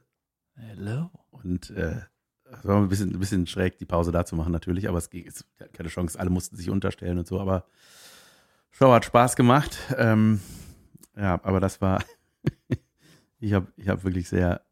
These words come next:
Speaker 1: Gelachen.
Speaker 2: sehr gelachen, aus meinem Maul rausgelachen. Ähm,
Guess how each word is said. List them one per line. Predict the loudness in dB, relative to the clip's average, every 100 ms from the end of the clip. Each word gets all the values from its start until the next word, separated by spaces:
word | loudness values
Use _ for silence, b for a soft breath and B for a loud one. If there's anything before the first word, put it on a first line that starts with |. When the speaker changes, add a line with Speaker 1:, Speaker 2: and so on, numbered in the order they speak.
| _ _
Speaker 1:
Gelachen. | 0 6 6 6 -2
Speaker 2:
sehr | 2 4 4
gelachen, | 6 4 6 4
aus | 4 4
meinem | 6 6
Maul | 6 4 2 0
rausgelachen. | -4 -2 0 0 0 2 2 0 -2 _ _ _ _ _ _ _ _ _ _ _
Ähm, | -2 0 2 0 -2